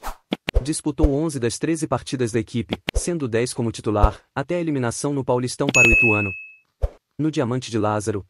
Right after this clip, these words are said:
passou a ser um médio com liberdade para flutuar pelo lado direito,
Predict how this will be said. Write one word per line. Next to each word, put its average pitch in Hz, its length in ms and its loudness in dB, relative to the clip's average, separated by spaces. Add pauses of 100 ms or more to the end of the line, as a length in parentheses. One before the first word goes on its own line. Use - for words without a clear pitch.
(140)
passou 196 320 -2
a 185 40 -2
ser 175 160 -2
um 165 80 0
médio 147 280 -2
com 165 140 0
liberdade 120 500 0
para 123 180 0
flutuar 139 420 -2
pelo 127 180 0
lado 123 240 -2
direito, 104 420 -2